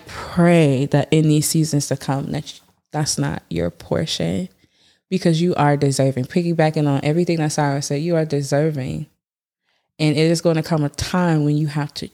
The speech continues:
choose you and see that you're deserving enough, and not let fear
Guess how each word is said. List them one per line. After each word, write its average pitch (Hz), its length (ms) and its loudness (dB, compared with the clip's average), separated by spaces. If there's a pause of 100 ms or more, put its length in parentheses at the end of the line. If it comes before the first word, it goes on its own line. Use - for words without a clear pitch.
choose 180 600 0
you - 320 -4 (720)
and 160 180 2
see - 280 2
that 156 200 2
you're 143 100 0
deserving 135 440 -4
enough, 143 340 -10 (340)
and 151 220 0
not 160 240 0
let 151 240 0
fear 208 800 0